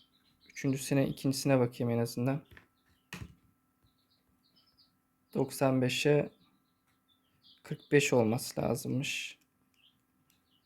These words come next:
Kırk beş. Yirmi üç nokta on bir. Yani çoğu değer en azından örnek doğru bir değerlerimiz var. Şunlar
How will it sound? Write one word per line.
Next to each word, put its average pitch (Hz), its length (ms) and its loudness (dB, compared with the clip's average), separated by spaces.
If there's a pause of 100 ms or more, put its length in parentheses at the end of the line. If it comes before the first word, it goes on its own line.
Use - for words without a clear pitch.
(3750)
Kırk - 300 -20
beş. - 460 -2 (3000)
Yirmi 143 200 8
üç 151 160 4
nokta 123 300 -2
on 139 140 4
bir. 170 60 0
Yani 135 240 6
çoğu 165 340 8
değer 151 380 8 (380)
en 160 120 2
azından 147 280 4
örnek 139 580 4
doğru 143 320 8
bir 127 80 2
değerlerimiz 123 480 8
var. 107 120 4
Şunlar 127 580 0